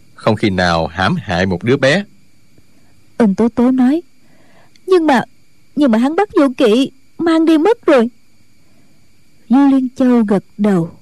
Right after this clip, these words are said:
Speaker 2: đưa tay trái vịn vai Trương Thúy Sơn, nhắm mắt suy nghĩ, lát sau mở mắt ra nói:
Speaker 1: "Ta chưa nghĩ ra hắn thuộc môn phái nào, phải về hỏi sư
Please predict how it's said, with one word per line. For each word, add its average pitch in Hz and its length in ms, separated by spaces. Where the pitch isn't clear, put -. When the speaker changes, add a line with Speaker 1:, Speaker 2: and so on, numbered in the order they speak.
Speaker 2:
đưa 240 140
tay 226 180
trái 240 280
vịn 185 280
vai 220 340
Trương 240 180
Thúy 339 220
Sơn, 226 280
nhắm 240 180
mắt 349 160
suy - 180
nghĩ, 214 360
lát 285 220
sau 202 560
mở 185 160
mắt 269 200
ra 220 120
nói: 196 320
Speaker 1:
"Ta 101 500
chưa 143 160
nghĩ 104 220
ra 101 420
hắn 202 200
thuộc 90 180
môn 101 160
phái 185 180
nào, 87 260
phải 120 180
về 92 140
hỏi 95 220
sư 113 140